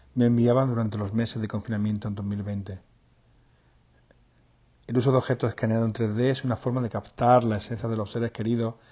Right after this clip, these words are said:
que vivieron la distancia durante esos difíciles días. Estos objetos son únicos y especiales, y su presencia en la obra le confiere un significado personal y emocional.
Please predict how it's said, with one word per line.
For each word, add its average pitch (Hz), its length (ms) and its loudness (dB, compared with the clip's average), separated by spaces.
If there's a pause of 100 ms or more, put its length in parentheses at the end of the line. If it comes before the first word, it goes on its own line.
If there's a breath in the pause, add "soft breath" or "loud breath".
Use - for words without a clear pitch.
(300 soft breath)
que 120 120 2
vivieron 131 340 2
la 127 80 2
distancia 120 340 -2
durante 113 300 -2
esos 107 160 -8
difíciles 107 500 -8
días. 104 280 -6 (1160)
Estos - 220 0
objetos - 280 -4
son 123 200 0
únicos 131 280 2
y - 20 0
especiales, 101 560 -6 (420 soft breath)
y 123 60 2
su 123 140 4
presencia 127 340 0
en 131 60 2
la 120 80 2
obra 127 160 0
le 117 100 0
confiere 120 320 -4
un 113 40 -4
significado 113 520 -4
personal 110 380 -6
y 107 40 -4
emocional. 101 540 -8